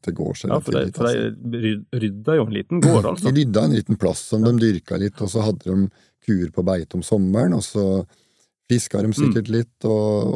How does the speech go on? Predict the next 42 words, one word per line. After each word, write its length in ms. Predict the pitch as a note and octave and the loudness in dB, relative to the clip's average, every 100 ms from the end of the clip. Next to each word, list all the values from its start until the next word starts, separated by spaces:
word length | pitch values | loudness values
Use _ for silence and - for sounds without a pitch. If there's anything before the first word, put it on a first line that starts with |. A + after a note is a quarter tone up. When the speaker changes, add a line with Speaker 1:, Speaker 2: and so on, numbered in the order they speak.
| F#2+ | 0
Speaker 1:
og 100 | G#2+ | 0
hadde 160 | A2+ E2 F2+ | -2 -2 -2
en 80 | - - | -4 -8
enkel 320 | D2 - F#2 F2 E2+ - | -10 -6 -4 -4 -6 -10
livsstil, 420 | - - - F2+ F2+ | -12 -14 -10 -4 -2
en 40 | E2+ | -2
Speaker 2:
Ja. 20 | E2+ | -4
Speaker 1:
enkel 300 | D2+ - F2+ E2 D#2 | -8 -6 -4 -4 -6
livsførsel. 500 | - - - - G#2 _ | -10 -12 -12 -12 -18 _
Speaker 2:
Ja. 80 | G#2 - _ _ _ - | -16 -16 _ _ _ -4
Er 80 | B2+ | -2
det 40 | A#2+ | -2
spor 240 | - C#3+ A2 | 0 2 2
etter 240 | G2 G#2+ | 0 -2
den 160 | G#2 G2+ | -2 0
gården 320 | G#2+ F#2+ F#2+ | -2 -2 -4
i 40 | |
dag, 180 | B2 F#3+ | -6 -6
eller 220 | G3 F3+ E3 | -6 -6 -8
er 20 | |
det 200 | D#3+ D#3+ | -10 -2
Speaker 1:
Ja, 200 | A2 A#2 | 4 6
ja, 240 | C3+ B2+ - C#3+ | 6 4 0 -4
ikke 160 | A2 A2 | -4 0
kall 160 | A2 G#2 | 2 2
det 80 | G2+ | 4
gård, 220 | G2 A2 | 4 4
men 120 | A#2 | 4
i 40 | |
hvert 80 | A2 | 4
fall 140 | G#2+ G#2+ | 2 2
en 180 | G#2+ G#2+ A2 A2+ | 2 2 2 2
liten 180 | G#2+ G#2+ | 2 2
Speaker 2:
Plass. 60 | G#2+ | 4
Speaker 1:
plass, 240 | A#2+ - | 2 4
en 100 | A#2 | 4
rydning. 480 | A#2 G2+ G#2 B2+ B2 - _ - | 4 4 4 4 2 -2 _ 0
Speaker 2:
Mm. 40 | A2 | 4
Speaker 1:
Eh, 160 | A2+ A2+ | 6 6
det 160 | A2 | 4
er, 440 | C#3 G#2 B2 D3 C#3+ B2 B2 | 2 2 2 4 4 4 2
eh, 60 | C3 | 2